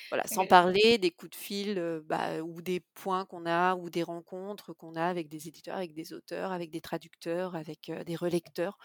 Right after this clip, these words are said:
Speaker 2: Mmh.
Speaker 1: et cetera et cetera.
Speaker 2: Oui, d'accord, je comprends mieux du coup. <laughs>
Speaker 1: Voilà, c'était un peu fouillis, mais ça ressemble un petit peu à la journée. <laughs>
Speaker 2: <laughs> Oui,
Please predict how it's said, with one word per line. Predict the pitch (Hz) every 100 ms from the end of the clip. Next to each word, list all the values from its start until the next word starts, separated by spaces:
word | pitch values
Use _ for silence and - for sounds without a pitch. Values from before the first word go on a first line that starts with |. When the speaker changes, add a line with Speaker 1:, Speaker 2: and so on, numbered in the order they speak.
| - 220
Speaker 2:
Mmh. | 208 190 _ _ _ -
Speaker 1:
et | 185
cetera | - 165 160 185 330 -
et | 185
cetera. | 165 - - - _ _ _ -
Speaker 2:
Oui, | 220 214 220
d'accord, | 214 190
je | 196
comprends | - 190 196
mieux | 185 180
du | 196
coup. | 226
<laughs> | 214
Speaker 1:
Voilà, | 196 160 131 -
c'était | - 277 349
un | 359
peu | 349
fouillis, | 330 - 269 294 392
mais | - 240
ça | 233 247
ressemble | - 311 311
un | 311 294
petit | -
peu | 294 285
à |
la | 262
journée. | 247 208 165 -
<laughs> |
Speaker 2:
<laughs> |
Oui, | 247 285 339 - 247